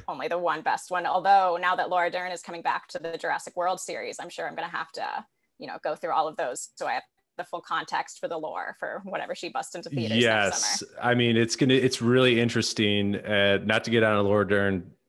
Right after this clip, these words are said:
Speaker 2: uh, track, but we can. I
Speaker 1: I mean, I won't mind.
Speaker 2: Okay. 'Cause it's really, those three actors in the first one were all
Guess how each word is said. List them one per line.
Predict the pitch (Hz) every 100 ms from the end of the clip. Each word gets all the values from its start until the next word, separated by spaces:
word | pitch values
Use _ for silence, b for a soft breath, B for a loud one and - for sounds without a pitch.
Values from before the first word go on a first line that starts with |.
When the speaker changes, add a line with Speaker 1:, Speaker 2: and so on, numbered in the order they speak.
| _
Speaker 2:
uh, | 98 92 92
track, | - - 101 95 90
but | 104
we | 98
can. | 95 107 90 90 90 -
I | 101 - _
Speaker 1:
I | -
mean, | 196 175
I | 175
won't | 170 -
mind. | 90 123 -
Speaker 2:
Okay. | 82 135 120 123 95 90 120
'Cause | - 135
it's | 143 -
really, | 139 156 - 120
those | 139 156 -
three | 156 156 151
actors | 113 120 120 123 110 101
in | - 117
the | 180
first | - 113 104 -
one | 92 90 90 90 b b b b _
were | 131 147
all | 160 185 185 143